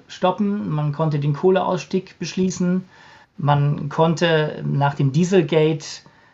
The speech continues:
sich der Autoindustrie verweigern, man musste sie nicht unterstützen. Und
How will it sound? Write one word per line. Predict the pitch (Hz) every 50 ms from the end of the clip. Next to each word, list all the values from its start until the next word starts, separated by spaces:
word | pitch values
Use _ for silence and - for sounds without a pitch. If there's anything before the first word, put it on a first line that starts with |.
| _ _ _ _ _ _ _ _
sich | - 135 131 151 143
der | - 165 156 147 -
Autoindustrie | 143 170 180 - 180 175 170 160 151 143 - - 160 160
verweigern, | 147 - 147 131 113 127 135 165 185 190 202 214 214 190
man | 160 139 139
musste | 156 156 - - 190 160
sie | 143 170 180
nicht | 180 180 156 - -
unterstützen. | 185 175 185 180 185 175 - - - 185 180 - - 196 196 202 208 - _ - - - - - _ _
Und | _ - 143 143 139